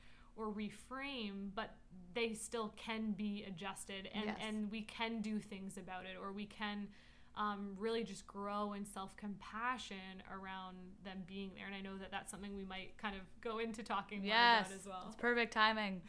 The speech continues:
Speaker 1: <laughs>
Speaker 2: Um, so is there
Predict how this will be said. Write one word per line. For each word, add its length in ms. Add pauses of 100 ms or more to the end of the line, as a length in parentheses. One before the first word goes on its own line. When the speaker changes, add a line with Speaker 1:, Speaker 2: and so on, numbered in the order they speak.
Speaker 1:
<laughs> 440
Speaker 2:
Um, 540 (1000)
so 500 (1000)
is 220
there 380